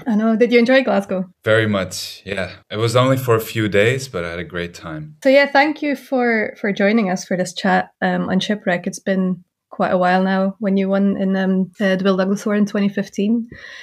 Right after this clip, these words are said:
Speaker 1: This ha-, might have been a while for you, but if you wanna sort of start off with introducing the film a bit or, like, contextualizing it a little bit.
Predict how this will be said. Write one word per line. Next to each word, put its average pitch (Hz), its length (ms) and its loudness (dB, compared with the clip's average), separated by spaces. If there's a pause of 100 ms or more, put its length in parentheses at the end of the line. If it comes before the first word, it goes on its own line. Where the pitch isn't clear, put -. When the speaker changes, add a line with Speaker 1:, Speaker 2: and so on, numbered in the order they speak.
(280)
Speaker 1:
This 196 100 0
ha-, 214 180 4
might 208 180 4
have 190 120 2
been 208 100 4
a 220 60 4
while 202 160 6
for 202 160 -2
you, 185 160 2
but 180 80 4
if 185 100 -2
you 190 120 0
wanna 190 140 2
sort 196 140 -2
of 190 80 -4
start 170 300 0
off 190 320 0
with 180 460 -2
introducing 196 480 0
the 202 60 0
film 202 200 2
a 196 60 2
bit 190 160 2
or, 175 100 0
like, 180 140 -2
contextualizing 185 1200 -2
it 196 100 2
a 180 60 0
little 175 180 0
bit. 175 240 -6